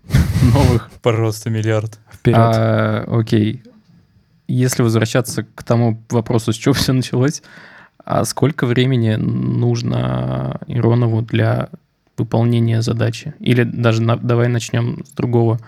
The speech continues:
Speaker 1: В каком виде задача ему поступает и сколько ему нужно времени, чтобы что-то выдать?
Speaker 3: Сейчас задача поступает в виде текстового описания,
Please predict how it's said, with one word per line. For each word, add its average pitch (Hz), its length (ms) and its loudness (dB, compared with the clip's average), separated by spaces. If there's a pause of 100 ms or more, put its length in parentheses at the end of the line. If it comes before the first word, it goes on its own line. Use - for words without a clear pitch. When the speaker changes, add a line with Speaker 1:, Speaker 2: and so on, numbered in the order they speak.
(720)
Speaker 1:
В - 60 -20
каком 127 300 0
виде 120 220 0
задача 113 440 0
ему 113 120 -2
поступает 131 680 -2 (120)
и 120 240 -6
сколько - 420 -4
ему 117 120 0
нужно 123 260 -4
времени, 127 320 -2
чтобы 123 300 -8
что-то - 260 -6
выдать? 117 380 -4 (1200)
Speaker 3:
Сейчас - 400 0
задача 113 380 0
поступает - 580 -6
в 110 60 -2
виде 110 460 -2 (200)
текстового 107 460 -4
описания, 147 580 -2